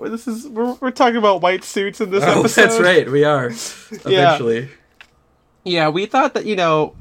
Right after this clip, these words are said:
Speaker 1: there's, there's so
Speaker 2: Summer's
Speaker 1: much out
Speaker 2: here.
Speaker 1: there. Yeah,
Speaker 2: And
Speaker 1: summer,
Speaker 2: that's,
Speaker 1: summer
Speaker 2: we
Speaker 1: is
Speaker 2: did
Speaker 1: right up
Speaker 2: start
Speaker 1: our
Speaker 2: off
Speaker 1: ass.
Speaker 2: by saying it's so hot.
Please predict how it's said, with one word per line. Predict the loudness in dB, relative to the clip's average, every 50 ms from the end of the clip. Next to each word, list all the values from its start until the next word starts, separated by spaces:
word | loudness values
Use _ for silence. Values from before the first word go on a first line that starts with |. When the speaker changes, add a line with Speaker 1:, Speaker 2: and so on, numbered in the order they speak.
| -20 _
Speaker 1:
there's, | -6 -4 -4 -4 -4 -6
there's | -8 -6 -4 -4 -4 -6
so | -6 -6 -4 -2
Speaker 2:
Summer's | 0 2 2 2 2 2 2
Speaker 1:
much |
out | 2 2 2
Speaker 2:
here. | 0 -2
Speaker 1:
there. | -2 -2 -4 -4 -8 -10 _ _ _
Yeah, | -8 -6 -4 -2 -2
Speaker 2:
And | 0 2
Speaker 1:
summer, | 4 4 4 2 0
Speaker 2:
that's, | -2 -2
Speaker 1:
summer | -2 -2 0 2
Speaker 2:
we | 0
Speaker 1:
is | 0 0
Speaker 2:
did | 0 0
Speaker 1:
right | 2 0 0 2
up |
Speaker 2:
start | 2 4 4 4 4
Speaker 1:
our | 4 4 4 2 0
Speaker 2:
off | -2
Speaker 1:
ass. | -4 -8
Speaker 2:
by | -6 -2 -2 -2
saying | -2 -2 -2 -4 -2 -4 -6
it's | -10 -10
so | -8 -6 -6 -6
hot. | -6 -8 -8 -8 -10 -12 -14 -20